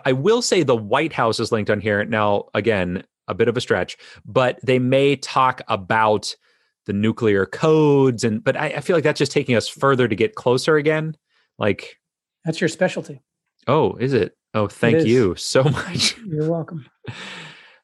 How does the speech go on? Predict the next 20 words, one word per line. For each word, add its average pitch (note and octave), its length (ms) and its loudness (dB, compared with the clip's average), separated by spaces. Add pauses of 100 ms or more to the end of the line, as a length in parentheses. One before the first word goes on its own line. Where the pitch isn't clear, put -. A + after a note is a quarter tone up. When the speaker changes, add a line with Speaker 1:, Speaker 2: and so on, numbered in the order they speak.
Speaker 1:
Uh, D3+ 1040 0 (180)
uh, C3+ 180 -6
heliocentric. D3+ 1160 0
Speaker 2:
'Cause - 80 -10
it, A3 40 -6
radioac- - 20 -6
Speaker 1:
Heliocentric A3+ 840 2
is C#3+ 100 0
gonna D#3 120 0
talk D3+ 140 2
about C3 160 0
the B2 60 -4
sun, F3 540 0
but D3+ 100 0
then D#3+ 160 0
again, E3 320 0
you're D#3+ 80 0
just D#3+ 160 -4
gonna F#3 140 0
get, D#3+ 180 0